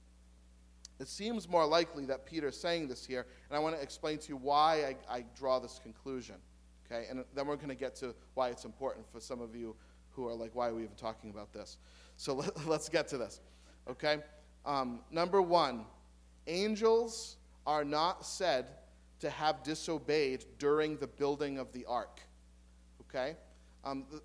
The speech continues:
th-, this text is very specific here. They disobeyed during the building of the ark. The Bible doesn't say that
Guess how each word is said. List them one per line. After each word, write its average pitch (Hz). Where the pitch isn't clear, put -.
th-, 151
this 208
text 190
is 147
very 156
specific 156
here. 104
They 139
disobeyed 151
during 160
the 151
building 143
of 123
the 131
ark. 117
The 143
Bible 175
doesn't 165
say 151
that 131